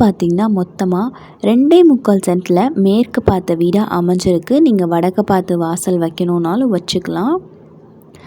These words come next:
வீட்டோட அமைப்பு வந்து பார்த்தீங்கன்னா, ஒரு ஹால், ஒரு கிச்சன், ரெண்டு பெட்ரூம் இந்த மாதிரி அமைஞ்சிருக்கு. தனி காம்பவுண்ட் இருக்கு. டாய்லெட் எல்லாம் பார்த்தீங்கன்னா, வெளியே தான் இருக்கு. தரை வந்து சிமெண்ட்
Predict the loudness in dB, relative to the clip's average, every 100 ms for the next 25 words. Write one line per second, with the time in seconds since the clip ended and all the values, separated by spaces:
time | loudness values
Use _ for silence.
0 | -20 -6 0 2 4 4 4 2 0 0
1 | 0 2 0 -2 -4 -4 -4 -2 0 2
2 | 2 0 0 2 2 0 0 2 2 0
3 | -4 -4 -6 -6 -4 0 2 2 2 0
4 | -2 -2 -2 -2 -2 0 0 -2 -2 -2
5 | -2 -2 -4 -4 -4 -6 -12 -20 -4 0
6 | 2 0 0 0 0 0 0 0 2 0
7 | 0 0 0 0 2 2 4 2 2 0
8 | 0 -2 -2 -2 0 0 2 2 0 0
9 | -2 -2 -4 -4 -4 -6 -10 -20 -20 -12
10 | -2 0 4 4 4 2 0 2 2 2
11 | 2